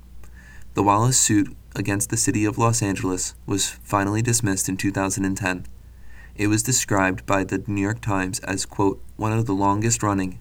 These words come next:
and most contentious celebrity cases in history." A cottage industry of criminal speculation has sprung up around the case,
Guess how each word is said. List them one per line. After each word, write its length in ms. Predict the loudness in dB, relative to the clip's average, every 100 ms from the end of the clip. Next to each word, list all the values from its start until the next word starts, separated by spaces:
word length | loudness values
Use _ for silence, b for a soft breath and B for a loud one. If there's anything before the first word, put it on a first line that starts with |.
| -6
and 100 | -2
most 240 | 0 0
contentious 640 | -2 -4 -2 -2 0 2 2
celebrity 480 | 2 2 2 0 -2
cases 460 | 0 0 0 -2
in 60 | -2
history." 500 | -2 -2 -4 -8 -10 -18 -16 -16 B B B B B
A 80 | -10
cottage 440 | -2 2 2 2 0
industry 540 | 2 0 0 -2 -2 b b -10
of 160 | -8
criminal 300 | -2 0 2
speculation 680 | 0 0 2 4 4 2 -2
has 160 | -2
sprung 380 | -4 -2 0 0
up 180 | 0 -2 -4
around 320 | 0 0 0
the 60 | -2
case, 440 | 0 0 0 -8